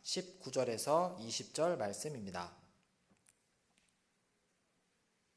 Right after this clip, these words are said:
함께 읽겠습니다.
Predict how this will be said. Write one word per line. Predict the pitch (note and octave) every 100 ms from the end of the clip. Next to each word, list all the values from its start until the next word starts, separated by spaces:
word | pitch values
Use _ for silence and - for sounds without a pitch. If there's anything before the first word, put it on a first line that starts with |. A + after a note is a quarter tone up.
| _ _ _ _ _ _ - _ - _ - -
함께 | E3 E3 - D#3
읽겠습니다. | C3+ - A2+ G#2 F#2+ G2+ C#3+ E3+